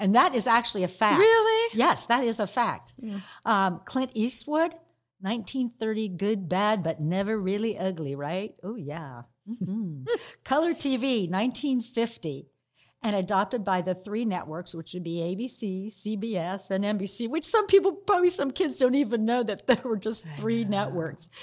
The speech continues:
Speaker 1: Um, in nineteen sixty-five, I remember my
Speaker 2: Mm-hmm.
Speaker 1: mom's first color T V.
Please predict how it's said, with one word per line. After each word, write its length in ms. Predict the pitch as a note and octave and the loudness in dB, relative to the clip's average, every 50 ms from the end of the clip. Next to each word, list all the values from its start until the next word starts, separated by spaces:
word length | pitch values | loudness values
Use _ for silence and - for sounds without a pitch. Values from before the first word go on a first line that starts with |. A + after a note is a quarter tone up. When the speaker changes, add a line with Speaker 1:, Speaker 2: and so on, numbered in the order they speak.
| - - - - - | -14 -14 -14 -4 0
Speaker 1:
Um, 280 | - A3+ A#3 A3+ G#3+ - - - _ | 2 4 4 2 0 -2 -10 -8 _
in 160 | - A#3 A#3 | 0 2 4
nineteen 440 | A3+ G#3+ A#3 D4 D4 - D4+ C#4 C#4 | 4 4 2 0 0 -2 -2 -2 -2
sixty-five, 1080 | C4 - - - - - - F3+ D#3+ - - G#3+ G#3+ A#3 C4+ B3 E3+ D#3+ C#3+ - D3 - _ _ _ _ _ _ _ _ - - - - - - | -4 -6 -8 -8 -8 -8 -8 -10 -10 -6 -2 2 4 6 6 6 4 2 0 -4 -12 -18 _ _ _ _ _ _ _ _ -18 -18 -16 -16 -14 -10
I 100 | A3 C4 | -8 -6
remember 360 | D#4 E4+ B3 A3+ A#3 - A#3 | -4 -2 -2 -2 0 0 0
my 140 | G3+ D#3+ D3+ D#3 | 0 -2 -2 -2
Speaker 2:
Mm-hmm. 80 | C#3+ | -2
Speaker 1:
mom's 360 | C#3+ E3 F#3 E3+ D#3+ D#3+ - - - | -2 -4 -4 -6 -8 -10 -14 -16 -14
first 240 | F#3+ G3+ - - | -12 -10 -10 -10
color 240 | - - D#3+ E3 E3 | -10 -10 -10 -10 -10
T 240 | D#3 - - D3 C#3 | -12 -12 -14 -14 -12
V. 280 | A#2 C3+ D3+ C#3 A2+ | -10 -10 -10 -10 -12